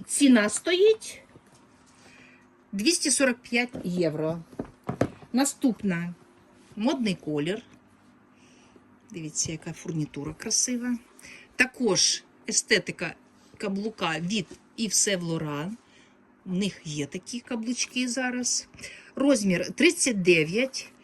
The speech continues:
Все йде натуральна шкіра. На коробці цінник триста двадцять п'ять євро. Наша ціна в десять раз нижча.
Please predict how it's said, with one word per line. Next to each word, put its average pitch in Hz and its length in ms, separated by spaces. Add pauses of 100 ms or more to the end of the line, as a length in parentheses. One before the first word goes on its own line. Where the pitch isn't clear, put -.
(340)
Все 320 500
йде 190 520
натуральна 226 600
шкіра. 175 640 (1400)
На 285 100
коробці 226 720
цінник - 680 (680)
триста 370 360
двадцять 254 440
п'ять 226 340
євро. 170 460
Наша 247 360
ціна 277 360
в 233 160
десять 302 840
раз 220 560
нижча. 202 680